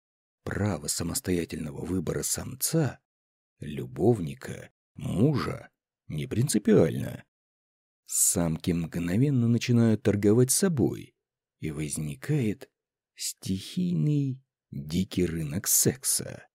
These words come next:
что мы в России и на постсоветском пространстве и имеем в полной мере. Причём на постсоветском пространстве этот рынок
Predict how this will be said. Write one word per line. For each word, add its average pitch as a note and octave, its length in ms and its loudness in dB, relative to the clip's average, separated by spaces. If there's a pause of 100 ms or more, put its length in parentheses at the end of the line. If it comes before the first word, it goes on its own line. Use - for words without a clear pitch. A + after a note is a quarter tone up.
(360)
что - 280 0
мы E3 160 4
в G2+ 100 0
России E2 840 0 (480)
и - 100 -4
на E2+ 120 -4
постсоветском F2+ 760 0
пространстве C#3 1000 2 (500)
и G#2 340 6
имеем G#2 440 6
в - 140 -8
полной G#2 400 0
мере. - 540 2 (360)
Причём - 640 0 (320)
на - 140 -2
постсоветском F#2+ 720 2
пространстве F#2 840 0
этот - 340 -8
рынок D3+ 420 0